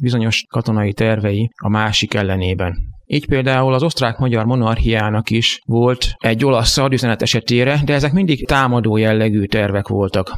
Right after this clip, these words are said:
Az olasz oldalról viszont egészen a háború kitöréséig mindig csak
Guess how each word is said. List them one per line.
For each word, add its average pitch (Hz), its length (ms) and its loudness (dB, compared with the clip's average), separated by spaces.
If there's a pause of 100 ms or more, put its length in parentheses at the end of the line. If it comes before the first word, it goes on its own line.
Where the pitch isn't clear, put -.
(120)
Az 117 300 0
olasz 156 280 2
oldalról 117 540 2
viszont 147 440 0
egészen 156 360 0
a 120 40 2
háború 127 360 0
kitöréséig 113 920 0 (280)
mindig 151 300 0
csak - 160 -4